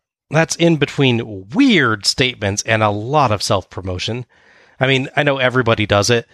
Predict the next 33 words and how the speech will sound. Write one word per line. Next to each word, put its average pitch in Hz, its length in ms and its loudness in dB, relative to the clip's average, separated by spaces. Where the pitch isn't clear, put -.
but 110 480 0
Mongo 123 540 2
and 107 160 0
Deborah 113 500 2
kind 135 240 -2
of 123 80 -2
seem 143 180 2
to 113 100 -2
focus 117 380 0
on 110 120 2
themselves 107 520 0
here 113 200 -2
more 113 400 0
than 107 160 0
I'd 101 160 0
expect - 600 -4
when 113 160 2
they're 107 100 0
commentating 107 640 0
on 98 140 2
someone 101 320 -2
else's 101 420 -2
storyline. 95 540 -6
Yeah. - 120 -20
Mongo's 156 500 2
still - 400 0
kind 123 360 0
of 110 100 -2
oddly 110 460 0
entertaining 101 500 0
to 107 100 -2
me, 104 160 2
though. 104 280 0